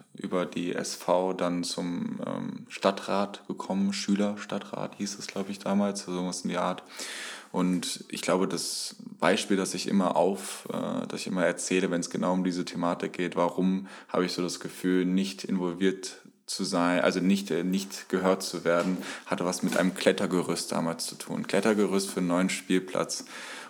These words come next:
Und ich glaube, die komplette Runde hatte sich auf ein Klettergerüst entschieden, ganz hohe Erwartungen gehabt und es ist dann einfach komplett über den, über den Haufen geschmissen worden, es ist was ganz anderes gemacht worden. Ich glaube, am Ende war's dann wegen Kosten.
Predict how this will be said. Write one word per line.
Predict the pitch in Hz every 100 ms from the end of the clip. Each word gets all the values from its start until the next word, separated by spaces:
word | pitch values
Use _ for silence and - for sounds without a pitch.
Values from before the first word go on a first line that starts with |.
| -
Und | 90 90 80 - -
ich | -
glaube, | - 92 95
die | 92
komplette | 92 95 - 98
Runde | 107 98 101 95
hatte | 92
sich | 85 90
auf | 90 -
ein | 98 113
Klettergerüst | 113 90 87 85 85 - - -
entschieden, | 92 - 87 80 82
ganz | 90 110 110
hohe | 101
Erwartungen | 98 95 90 - 90
gehabt | 90 87 87 -
und | 85
es | 87
ist | 85
dann | 87
einfach | - - -
komplett | - 90 -
über | 85
den, | 87 85 - -
über | 90
den | 90 92
Haufen | 95 -
geschmissen | 98 - 95 98
worden, | 92 90
es | 90
ist | -
was | -
ganz | 95 -
anderes | 87 85 85 -
gemacht | 85 85 -
worden. | 87
Ich | 87
glaube, | - 87
am | 82
Ende | 90 90
war's | 87 87
dann | - -
wegen | 82 82
Kosten. | - 90 - -